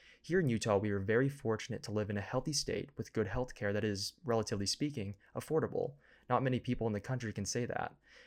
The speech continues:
And the more we can learn to further that, and the more we can drive that movement across the United States, I think the better it is for Americans," end quote. He also said the merger will be a good thing for Utah in the long run,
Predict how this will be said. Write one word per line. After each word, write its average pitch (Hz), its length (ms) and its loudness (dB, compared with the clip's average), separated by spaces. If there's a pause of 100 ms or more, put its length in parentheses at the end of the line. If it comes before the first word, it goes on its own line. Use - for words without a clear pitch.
And 113 160 2
the 120 60 2
more 139 180 2
we 190 100 2
can 156 180 -2
learn 110 200 2
to 104 80 -8
further 156 360 2
that, - 360 2
and 117 100 -2
the 117 60 0
more 117 180 2
we 123 100 0
can 107 140 -2
drive 107 300 2
that 117 160 2
movement 107 260 -2
across 104 340 0
the 117 60 -4
United 101 240 -2
States, 143 560 -2
I 117 80 0
think 127 160 -2
the 113 60 -2
better 107 240 4
it 104 80 0
is 101 100 0
for - 140 -4
Americans," 98 720 -6 (180)
end 107 200 -4
quote. - 340 -2 (760)
He 120 120 2
also 156 200 6
said 220 180 0
the - 40 2
merger 113 320 4
will 113 120 2
be 110 120 0
a 107 60 -2
good 117 280 -2
thing 143 160 0
for 139 120 -2
Utah 107 340 -2
in 107 80 0
the 110 80 0
long 131 280 -2
run, - 320 -4